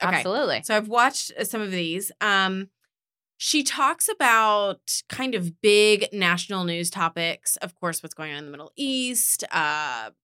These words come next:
Speaker 1: politics, all of kind of the, I would say, bigger controversial
Speaker 2: Mm-hmm.
Speaker 1: things. Um, and she analyzes it, she communicates it, she tries to kind of break it down.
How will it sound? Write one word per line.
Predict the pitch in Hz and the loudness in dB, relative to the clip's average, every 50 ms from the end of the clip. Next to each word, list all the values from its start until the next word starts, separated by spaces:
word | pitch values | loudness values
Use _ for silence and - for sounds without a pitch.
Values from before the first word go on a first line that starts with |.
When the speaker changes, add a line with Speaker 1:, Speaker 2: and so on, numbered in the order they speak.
| - - - _ _ - | -14 -14 -14 _ _ -16
Speaker 1:
politics, | - - 240 247 240 247 240 226 - 226 226 220 214 214 208 - - - - - | -4 0 2 4 4 4 2 0 -2 -2 0 0 0 0 0 -2 -2 -2 -2 0
all | - 220 254 311 403 508 453 | 0 2 2 2 0 -2 -6
of | 415 | -8
kind | - - 247 240 254 254 | -8 -6 -4 -2 -2 -2
of | 240 214 190 190 - | -2 -4 -6 -6 -2
the, | 202 190 185 175 - - - | -2 0 0 -2 -2 -2 0
I | 240 311 | 0 0
would | 359 277 - | 0 -2 -4
say, | - 226 208 | -2 0 0
bigger | 190 170 175 196 208 208 220 202 190 185 | 0 0 0 0 2 2 2 2 0 0
controversial | - 196 190 185 185 185 156 170 196 220 220 208 160 | -2 -4 -4 -4 -6 -6 -4 -4 -2 -2 -2 -2 -4
Speaker 2:
Mm-hmm. | 285 | -4
Speaker 1:
things. | 160 151 135 131 143 160 196 202 - _ _ _ _ _ _ _ _ _ - | -4 -6 -6 -6 -8 -8 -10 -10 -10 _ _ _ _ _ _ _ _ _ 0
Um, | 220 214 208 208 214 220 220 - - | 2 4 4 4 2 2 0 -2 -2
and | 247 247 240 233 | -2 -2 -2 -2
she | - - - 277 277 269 269 262 262 262 247 - - | -4 -4 -2 0 0 2 4 4 4 2 2 2 0
analyzes | 247 254 277 302 294 285 277 277 277 262 277 247 254 | 0 2 2 2 2 2 2 2 0 0 -2 0 0
it, | 254 254 247 247 240 - | 2 2 2 0 0 -2
she | - - 214 | -6 -8 -8
communicates | - 190 202 214 233 247 254 247 247 233 220 220 - | -8 -8 -6 -4 -2 -2 -4 -2 -2 -2 -2 0 0
it, | 226 208 175 170 | 0 0 0 0
she | - - 240 208 _ _ _ _ - | -2 -6 -6 -8 _ _ _ _ -12
tries | - - - 440 494 466 - | -8 -4 -2 -2 -2 -2 -4
to | 427 339 | -4 -4
kind | 311 320 | -4 -2
of | 262 196 180 | -2 -2 -2
break | 190 190 190 196 196 | 0 2 2 2 0
it | 214 - - | -2 -4 -2
down. | 175 165 165 160 156 160 190 226 262 294 | -4 -4 -2 -2 -2 -2 -2 -4 -6 -8